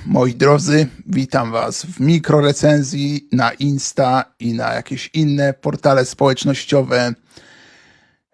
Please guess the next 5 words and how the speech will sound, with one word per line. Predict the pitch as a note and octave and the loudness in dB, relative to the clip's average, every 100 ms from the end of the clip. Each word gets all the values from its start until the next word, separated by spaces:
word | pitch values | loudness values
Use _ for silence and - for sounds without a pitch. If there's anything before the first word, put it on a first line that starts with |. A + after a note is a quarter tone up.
| _ _ | _ _
Książki | - D#3 D#3 C#3+ - C#3+ | 0 2 4 2 0 -2
Uleczyć | C#3 C3+ D3+ - C#3+ | 4 4 4 0 -8
Boga | - C#3 A#2 | 0 2 2
w | - | -2
sobie. | - D#3 D3 C#3 F#3+ | 2 2 4 2 2